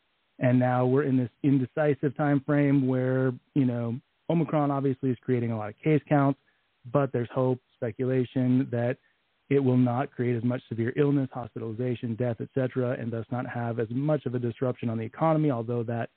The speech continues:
definitely remains to be seen. Uh, but there's enough hope out there that it's not doing the same thing to the market that Delta did. And, um, every passing day that that continues to be the case,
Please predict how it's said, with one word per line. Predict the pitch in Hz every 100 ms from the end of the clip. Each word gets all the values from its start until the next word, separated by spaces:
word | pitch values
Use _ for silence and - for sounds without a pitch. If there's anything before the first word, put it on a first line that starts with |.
| _
definitely | 127 113 123 - 113
remains | 117 113 113 -
to |
be | 113 107 -
seen. | 175 175 160 _ _ _ _ -
Uh, | 139 135
but | 135 151 151 _ -
there's | 143 135
enough | 135 117
hope | - 151 123
out | 127 127 -
there | 147 165
that | 120 120 135 _ _ _ _ _ _ - -
it's | 131
not | 151 151 131
doing | 147 147 139 127
the | 120
same | 143 135 117
thing | 123 120
to |
the | 110
market | 117 127 123 139
that | 110
Delta | 127 127 127
did. | 113 131 165 - _ _ _ _ _
And, | 143 131 131 131 127 113
um, | 131 131 131 131 139 151 _ 139
every | 135 151 147 143 135
passing | - 143 - 131
day | 135 143
that | 131
that | 127
continues | 120 127 135 131
to | -
be | 123
the | 120
case, | 117 147 147 143